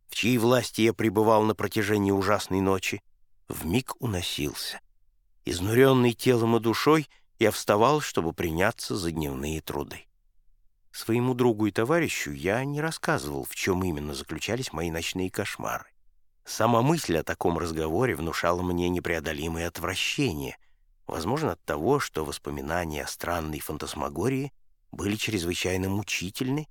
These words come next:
и связаны с безграничным сверхъестественным ужасом. Однако я поведал Тому, что меня одолевают дурные сны,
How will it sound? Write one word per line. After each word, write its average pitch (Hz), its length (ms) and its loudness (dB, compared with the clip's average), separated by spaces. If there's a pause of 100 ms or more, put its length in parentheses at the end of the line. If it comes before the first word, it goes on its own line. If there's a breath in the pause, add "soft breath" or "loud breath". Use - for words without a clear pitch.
(400)
и - 60 -10
связаны 95 540 0
с 87 80 -4
безграничным 90 840 -4
сверхъестественным 90 1300 -4
ужасом. - 460 -8 (680)
Однако - 440 2
я 190 120 2
поведал 113 680 2
Тому, 185 300 2
что - 200 -2
меня 104 280 2
одолевают 131 640 0
дурные 117 480 4
сны, 95 480 -2